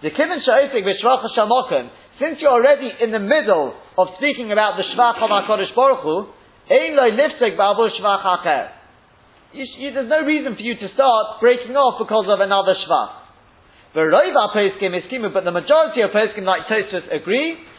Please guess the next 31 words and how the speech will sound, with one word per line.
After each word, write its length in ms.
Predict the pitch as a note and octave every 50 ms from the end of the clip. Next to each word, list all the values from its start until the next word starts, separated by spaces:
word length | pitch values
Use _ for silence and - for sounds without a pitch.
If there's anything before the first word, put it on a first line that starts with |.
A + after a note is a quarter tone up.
| - - - -
sheyafsik 560 | - F3 F3 A#3+ D4 D#4+ D#4 - D4 C4 A3+
afidu 320 | A3+ F#3+ - B3 G#3+ A3 G3+
be'emtza 400 | G3+ G3 F3 - G3 F3+ F3+ -
perek, 320 | G#3+ A#3+ C#4 B3+ B3+ -
you 80 | A3 G3
can 240 | G#3+ G3 D3+ -
break, 320 | - C4+ D#4+ D4 A3 - - - - - - - - _ -
you 80 | E3
can 240 | E3 - A3+ F#3+ D#3+ - -
break, 320 | A#3 D4 D4 G#3+ D#3+ -
look, 240 | G3 A#3 A3+ G3 G3+
no, 140 | A3+ B3+ B3
that 140 | B3 A#3 A#3
also, 240 | A3+ - - E3+ F3
not 160 | B3+ - -
meshiv, 480 | G3+ G#3+ G#3 F#3 - - D3+ B2 G#2 - - - _ _ -
you 100 | F#3+ G3
can 280 | - A3+ F#3+ E3+ - -
break 400 | G3 - F4 F4+ B3+ - - -
even 240 | A3+ G#3 F#3 F#3+ F3+
in, 100 | F#3 F#3 -
in 140 | G3+ F#3+ F3+
the 60 | F3+
middle 280 | F3+ F3+ D#3+ F3 E3+
of 160 | - E3+ E3 E3
a 240 | E3 D#3+ D#3 D#3
paragraph, 760 | D#3 F#3 E3+ E3 D#3+ D3+ E3 D#3+ D#3+ G3+ C4+ C#4 - - - - - _ _ _ -
because 160 | - G#3+ G#3 G3+ F#3+ G3 A3+ C#4+ D#4 D#4 C#4+ B3+ A#3 G#3+ A3+ A3 G#3+ A#3 A#3 A3+ G#3 - - A#3+ G#3+ G3 G3 G#3+ B3 D#4+ E4+ E4+ D4 - - - - - G#3 E3+ - - E3+ G3 F#3 D3+ F#3 G3+ F3+ F3+ E3+ E3 E3+ E3 C#3 B2+ G2 - - - - - - D#3+ A3+ A3 A3
it's 80 | F#3 D#3+
no 160 | G#3 C4+ D#4+ F4 C4 F3
different, 440 | - D4+ D#4+ - - G3+ F#3+ G3+ A3+